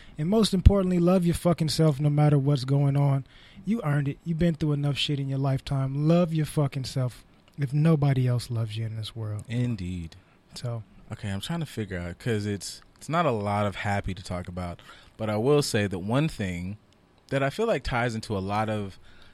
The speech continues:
Speaker 2: not even theories, just aspects that people have talked about, about how to approach this thing.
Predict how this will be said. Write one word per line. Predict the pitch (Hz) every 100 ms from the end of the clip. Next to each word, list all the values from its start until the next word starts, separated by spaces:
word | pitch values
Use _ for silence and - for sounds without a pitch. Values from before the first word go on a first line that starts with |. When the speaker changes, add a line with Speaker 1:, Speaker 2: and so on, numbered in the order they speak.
| -
Speaker 2:
not | 190
even | 120 95
theories, | - 123 120 117 104
just | 101 95 -
aspects | 113 110 - 110 -
that | 95
people | 120 110 101
have |
talked | - 104 104
about, | 98 101 101 98 98 _ _ _ _ _ _ _ -
about | - 110
how | 107
to | 104
approach | - 107 101
this | 104
thing. | - 98 95